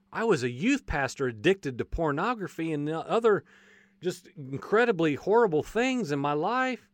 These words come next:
Didn't matter. It wasn't a prerequisite to be a godly man to be a youth pastor. We're not talking about that.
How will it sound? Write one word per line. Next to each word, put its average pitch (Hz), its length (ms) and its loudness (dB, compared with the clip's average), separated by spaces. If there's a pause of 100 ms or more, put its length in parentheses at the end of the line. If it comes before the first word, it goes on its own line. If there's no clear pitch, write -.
(240)
Didn't 113 260 -4
matter. 208 320 2
It 135 60 6
wasn't 135 320 2
a - 20 -10
prerequisite 165 760 0
to 117 40 -4
be 123 160 0
a 117 60 0
godly 117 400 2
man 113 260 -2
to 107 100 -12
be 113 200 -2
a - 20 -2
youth 160 320 -6
pastor. 190 520 -6 (1600)
We're 104 80 -6
not 185 180 2
talking 233 440 4
about 131 300 2
that. 139 280 4